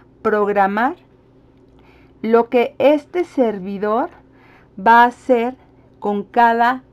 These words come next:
cliente. O sea, nuevamente tenemos al servidor y cuando un cliente le solicita conexión, este lo acepta,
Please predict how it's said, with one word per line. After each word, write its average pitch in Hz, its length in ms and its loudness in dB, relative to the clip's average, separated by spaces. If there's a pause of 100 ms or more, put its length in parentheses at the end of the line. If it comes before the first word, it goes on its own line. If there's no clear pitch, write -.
cliente. 180 580 -10 (480)
O - 40 -20
sea, 220 120 -6
nuevamente 240 680 0
tenemos 247 640 -4 (200)
al 190 260 0
servidor 208 720 -4 (580)
y 220 120 -10
cuando 226 460 -2
un 302 180 0
cliente 240 720 -4 (420)
le 196 260 -6
solicita 233 1120 -4 (240)
conexión, 202 760 -8 (1160)
este 269 420 -2
lo 262 160 0
acepta, 220 840 -2